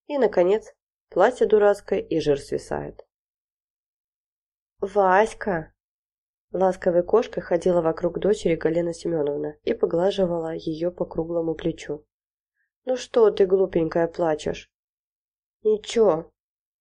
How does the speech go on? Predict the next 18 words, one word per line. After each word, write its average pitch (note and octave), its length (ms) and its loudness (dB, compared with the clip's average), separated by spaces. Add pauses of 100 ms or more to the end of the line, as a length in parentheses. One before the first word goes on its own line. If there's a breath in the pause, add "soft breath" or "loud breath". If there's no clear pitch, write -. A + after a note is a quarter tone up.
(140)
отворачивалась F3+ 800 0
Василиса F3+ 500 0
и D#3+ 40 -2
сглатывала F3+ 520 -2
не E3+ 160 -2
такие E3+ 360 -2
уж A3 140 -6
на F3 80 -4
самом D#3+ 300 -6
деле F3 260 -2
горькие D#3+ 400 -4
слезы. D3+ 480 -6 (1160)
"Времени A3+ 400 4
много E3+ 320 4
свободного D#3+ 640 2
у - 20 4
твоей D3+ 260 4
Васьки", D3+ 560 -2